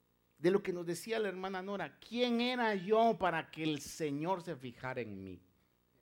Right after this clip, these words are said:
¿Quiénes éramos nosotros sin esperanza? Si algo yo no logro concebir es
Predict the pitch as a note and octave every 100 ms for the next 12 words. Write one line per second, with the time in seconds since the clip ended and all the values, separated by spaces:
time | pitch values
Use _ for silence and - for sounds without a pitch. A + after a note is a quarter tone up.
0 | _ _ _ _ _ _ _ _ _ _
1 | _ _ _ _ _ _ - D#4 D#4+ -
2 | - C#4 C4+ A#3+ A3 G3 D#3+ - G3+ -
3 | - - _ - - F#3 D#3+ D#3 - -
4 | E3 D#3 E3 A#3+ F4 - - G2+ - _
5 | _ _ _ _ _ _ _ _ _ _
6 | _ _ _ _ _ _ _ _ _ _
7 | _ _ _ _ _ - - A3 A#3+ A#3+
8 | A#3 A#3+ A#3 A3 A3 A3 G#3+ E3+ - D#3
9 | G3+ G#3 G#3 G3+ -